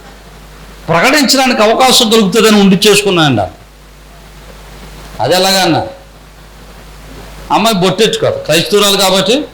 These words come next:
బొట్టెట్టుకోదు, క్రైస్తవురాలు కాబట్టి ఆభరణాలు ధరించదు, ఆమెకున్నటువంటి లైఫ్ స్టైల్ డిఫరెంట్గా ఉంటుంది.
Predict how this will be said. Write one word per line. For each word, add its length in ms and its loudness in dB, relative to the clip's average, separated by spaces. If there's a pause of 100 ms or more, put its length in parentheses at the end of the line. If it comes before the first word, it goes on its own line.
(520)
బొట్టెట్టుకోదు, 520 -2 (400)
క్రైస్తవురాలు 580 2
కాబట్టి 640 0 (280)
ఆభరణాలు 520 4
ధరించదు, 580 2 (360)
ఆమెకున్నటువంటి 1040 2
లైఫ్ 360 2
స్టైల్ 360 0
డిఫరెంట్గా 500 0
ఉంటుంది. 360 0